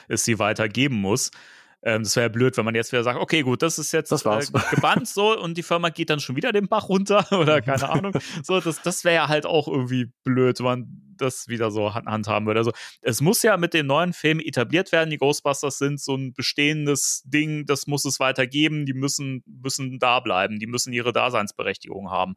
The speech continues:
Speaker 2: Ja.
Speaker 1: Von daher müssen sie mit dem Film ja irgendwas auf-, aufmachen, was halt dafür sorgt, dass halt dauerhaft, äh, Need for Ghostbusting da ist, ja,
Speaker 2: Ja.
Speaker 1: wenn man so sagen möchte.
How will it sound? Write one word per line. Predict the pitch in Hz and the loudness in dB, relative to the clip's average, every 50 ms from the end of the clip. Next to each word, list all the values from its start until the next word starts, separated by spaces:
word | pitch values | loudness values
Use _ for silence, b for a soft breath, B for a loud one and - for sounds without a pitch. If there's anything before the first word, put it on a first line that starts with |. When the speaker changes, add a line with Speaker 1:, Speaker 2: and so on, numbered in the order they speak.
| B B | B B
Speaker 2:
Ja. | - 104 - - | 0 0 0 0
Speaker 1:
Von | - 127 | -2 -2
daher | 117 120 143 143 | 0 0 0 0
müssen | 143 175 - 196 190 | 0 -2 0 0 -2
sie | 202 | -2
mit | 185 175 - | -2 -2 -2
dem | 147 131 120 | -2 -4 -2
Film | - 123 117 113 113 | -2 -2 0 0 0
ja | 110 - | 0 0
irgendwas | - 120 113 110 104 110 - - - _ | 0 -2 -4 -2 -2 -2 -4 -4 -8 _
auf-, | - 107 117 117 - - | -2 0 0 0 -4 -6
aufmachen, | - 123 113 - - 131 - 131 127 | -6 -6 -4 -2 -4 -4 -4 -4 -6
was | 123 - | -4 -2
halt | - 127 120 - B B B B B B | 0 -2 -2 -2 B B B B B B
dafür | - 127 - 135 | -4 -2 -2 -2
sorgt, | 120 123 139 160 - - | 0 2 2 0 2 0
dass | 139 120 - | -2 0 0
halt | - 113 107 - _ _ _ | -2 -4 -4 -4 _ _ _
dauerhaft, | - 131 160 202 220 185 160 160 160 175 - - - - - - | 0 0 2 2 2 2 2 2 0 0 -2 -4 -10 -12 -6 0
äh, | 160 156 151 151 151 151 151 151 156 - - _ - | 2 4 6 6 6 6 4 4 0 -4 -12 _ -8
Need | - 165 175 185 208 226 214 208 226 190 - | -4 -2 0 2 2 2 2 2 0 0 -2
for | - - 156 - - - 180 160 | -2 -2 -4 -4 0 0 0 0
Ghostbusting | - 185 214 202 - - - - - - - - 151 139 131 127 | 0 0 0 0 0 0 -2 -4 -4 -4 -2 0 0 0 0 0
da | 123 120 - - | -2 -2 -2 -2
ist, | - 120 113 - - | -2 -4 -4 -4 -2
ja, | 131 139 | -2 -2
Speaker 2:
Ja. | 147 143 | -2 -2
Speaker 1:
wenn | - 147 | -4 -8
man | 123 120 | -10 -10
so | - - 120 | -10 -10 -8
sagen | 120 113 113 110 110 110 | -6 -6 -6 -6 -6 -8
möchte. | 110 113 - - - 135 | -8 -10 -10 -14 -18 -20